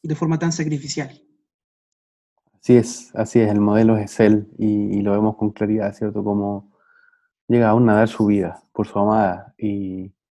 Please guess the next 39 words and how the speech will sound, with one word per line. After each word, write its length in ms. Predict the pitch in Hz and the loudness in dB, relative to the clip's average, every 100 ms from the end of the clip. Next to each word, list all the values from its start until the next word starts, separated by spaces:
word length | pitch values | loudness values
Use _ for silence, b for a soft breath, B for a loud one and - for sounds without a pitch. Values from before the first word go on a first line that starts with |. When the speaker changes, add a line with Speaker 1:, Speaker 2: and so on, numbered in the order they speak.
| _ _ _ _ _ - | _ _ _ _ _ -4
Speaker 2:
y 100 | 107 | 0
en 80 | |
ese 240 | 110 113 113 | 2 2 2
plano 420 | 110 117 135 117 | 4 4 4 4
de, 340 | 107 98 92 | 2 0 -4
de 140 | 95 101 | -4 -4
amor 400 | 98 107 120 107 | -2 0 2 0
y, 180 | 101 95 | -2 -4
y, 320 | 104 101 - | -6 -6 -8
y 40 | 101 | -10
sanidad, 920 | - 101 101 101 101 113 131 131 - - | -8 -4 -2 -2 -4 -6 -8 -8 -14 -14
eh, 500 | 113 107 101 104 107 _ _ _ _ _ _ _ _ _ | -14 -12 -14 -16 -18 _ _ _ _ _ _ _ _ _
hay 100 | 104 | -4
muchas 340 | 107 110 113 113 | -2 -2 -4 -4
cosas 320 | 120 - 120 | -4 -4 -6
que 120 | 110 | -4
también 320 | 110 104 110 | -2 -2 0
van 180 | 110 110 | 0 -2
a, 320 | 107 101 104 _ _ _ _ - | -4 -6 -12 _ _ _ _ -10
van 140 | 110 | -8
a 20 | |
traer 180 | 107 107 | -4 -6
consecuencias 540 | - 104 104 113 113 | -4 -6 -4 -4 -6
positivas 600 | - 104 95 107 123 98 | -10 -8 -6 -4 -4 -6
sobre 240 | - 95 95 | -6 -6 -6
los 220 | 98 - | -8 -8
hijos. 240 | 135 - - _ _ _ _ _ _ _ _ - - _ | -8 -10 -20 _ _ _ _ _ _ _ _ -20 -20 _
Eh, 380 | 104 90 78 - | -6 -4 -4 -8
y 40 | 98 | -6
siguen 320 | - 139 120 | 0 2 2
siendo 240 | - 117 | 0 0
para 160 | 113 104 | 0 -2
nosotros 340 | 101 - 104 | -4 -6 -4
hoy 100 | 98 | -4
día 260 | 98 101 98 | -4 -6 -8
un, 340 | 95 92 104 _ _ _ | -10 -10 -14 _ _ _
un 160 | 120 110 | -2 0
modelo 320 | 107 107 110 | 0 0 -2
que, 360 | 107 104 101 | -2 -2 -4